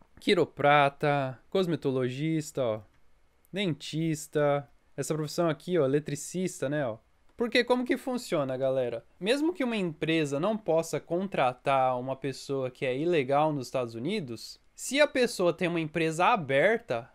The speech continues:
essa pessoa pode ter a empresa dela contratada pra fazer o trabalho pra outra pessoa, né? Então,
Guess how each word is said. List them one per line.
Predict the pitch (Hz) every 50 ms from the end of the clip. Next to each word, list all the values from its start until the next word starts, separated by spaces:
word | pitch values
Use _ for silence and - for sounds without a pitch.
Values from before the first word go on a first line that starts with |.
| _ -
essa | - 180 - -
pessoa | 208 214 226 - - 208
pode | 185 - 190 185 180
ter | - -
a | 190 190
empresa | 185 - - 202 247 269 254 277 262
dela | 208 160 165 180 196 196 190
contratada | - 196 214 233 - - - - - 160 160 185 208 220
pra | 220 202 190 214 226
fazer | 220 - - 202 196 196 170 185 196
o | 214
trabalho | - - 220 202 165 170 170 170 202 185
pra | - - 208 214 214
outra | 196 190 196 - 233
pessoa, | 190 - 240 - - - 185 180 165 143
né? | 135 147 160
Então, | 175 170 160 - 151 160 180 202